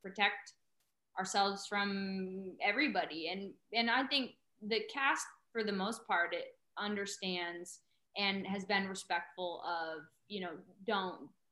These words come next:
go out and be an idiot." Like, if one of us were to test, but look, things happen, but if one of us were to test positive, we shut down production for two weeks, and that's people's livelihoods. And pe-, like, there's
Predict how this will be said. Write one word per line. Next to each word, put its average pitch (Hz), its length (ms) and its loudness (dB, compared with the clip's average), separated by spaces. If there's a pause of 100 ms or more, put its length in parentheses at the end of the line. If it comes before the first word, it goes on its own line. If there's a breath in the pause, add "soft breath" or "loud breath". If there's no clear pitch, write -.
(220)
go 196 200 2
out 214 320 6
and 196 80 0
be 190 140 -2
an 190 80 -2
idiot." 208 380 0 (100)
Like, 196 280 0 (640)
if 208 140 -2 (120)
one 196 480 -2
of 214 140 0
us 220 180 -6
were 214 80 0
to 196 80 -4
test, 202 320 -4
but - 160 -8
look, 240 140 -2 (360 soft breath)
things 285 280 6
happen, 240 500 6
but 190 80 0
if 190 140 -2
one 220 160 0
of 226 100 0
us 226 160 -4
were 208 80 -6
to 185 80 -6
test 196 320 -6
positive, 214 400 0 (220)
we 214 240 2
shut - 400 -2
down 196 200 -2
production 185 640 -6
for 160 380 -6 (1000)
two 240 220 -2
weeks, 240 320 -2
and 190 100 -2
that's 208 240 2
people's 196 340 -6
livelihoods. 226 800 0
And 190 180 -4
pe-, 208 160 -6
like, 220 280 -2
there's 247 240 4